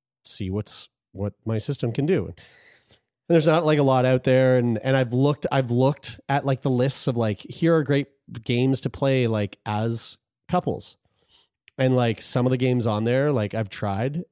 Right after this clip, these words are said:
i-, um, uh, in the past, and it's like, it, it's like, these are, like, argument causing games. Like, l-, one's called Overcooked, and the whole idea is that you're two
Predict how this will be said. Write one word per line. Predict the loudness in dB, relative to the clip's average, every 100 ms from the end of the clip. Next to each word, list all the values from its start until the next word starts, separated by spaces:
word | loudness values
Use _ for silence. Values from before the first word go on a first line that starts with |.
| -4
i-, | -2 0 -2
um, | -2 -2 -2 -2 -4 -6 -8
uh, | -6 -4 -2
in | -4
the |
past, | -2 -2 -2
and | -2
it's | -2
like, | -6 -6
it, | -10 -8
it's | -8 -6
like, | -6 -4
these | -2 0
are, | 0
like, | -2 -4
argument | -6 -4 -4 -6 -6
causing | -6 -4 -6 -8
games. | -10 -14 -18 _ _ _ _
Like, | -6 -4
l-, | -2 0
one's | 0 0
called | -4 -4
Overcooked, | -6 -6 -2 -4 -4 -10 -4
and | 0
the | 2
whole | 2
idea | 2 0 -2
is | -2
that | -2 -4
you're | -8
two | -4 0 0 0 -2